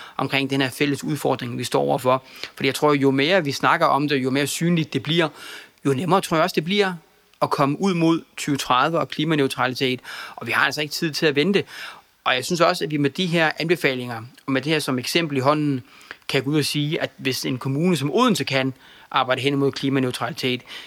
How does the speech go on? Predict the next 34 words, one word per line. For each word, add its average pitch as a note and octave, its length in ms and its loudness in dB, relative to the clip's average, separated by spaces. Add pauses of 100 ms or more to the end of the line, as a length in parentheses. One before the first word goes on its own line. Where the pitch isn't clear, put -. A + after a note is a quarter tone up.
(180)
jamen A2 200 -6
så A2 100 -10
kan B2 200 -4
de E3 120 2
altså B2 240 -4
også D3 240 0
i C#3 120 0
andre D#3 260 -2
større, C#3+ 460 2 (280)
øh, A#2+ 200 -8
kommuner C#3+ 420 0
her C3+ 180 -2
i C#3+ 100 -2
landet. C3 380 -2
Og B2 80 -6
så - 80 -2
er - 20 -4
det D3 80 -6
bare D3 80 0
et D3+ 60 -2
spørgsmål D#3 320 -4
om C3 80 -2
politisk D3+ 380 -4
vilje, E3+ 260 2 (340)
faktisk, B2+ 420 -4 (340)
baseret D3+ 420 2
på C3+ 260 4 (320)
evidens C#3 480 -2
og B2+ 100 -10
baseret C#3+ 380 0
på C3+ 100 -2
anbefalinger B2+ 680 -2
fra C3 240 0
en, A#2+ 200 -6